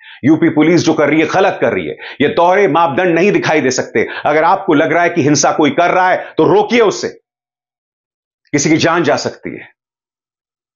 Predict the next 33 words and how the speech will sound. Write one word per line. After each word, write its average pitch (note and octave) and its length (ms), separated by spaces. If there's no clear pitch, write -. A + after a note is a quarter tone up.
सबसे G#3 400
बड़ी D#3+ 240
बात, F2 340
ये D3 100
जो D#3 100
तीनों A3+ 420
चारों F#3+ 400
घटनाएं D#3 400
हुई C#3+ 200
हैं, A#2 300
किसी G#3+ 300
भी A3 140
कावड़िए D#3+ 460
को F3 120
कोई E3+ 160
बहुत - 360
गंभीर C3+ 540
चोट D3 400
नहीं G#2+ 400
पहुंची G2+ 400
है। E2+ 200
पुलिस D3+ 300
चाहती E3 320
तो C3+ 100
उन्हें A#2+ 160
रोक C3 240
सकती - 320
थी, C#2 220
बगैर B3 320
हिंसा A#3 260
का F#3+ 100
इस्तेमाल C3+ 380
किए, D2 280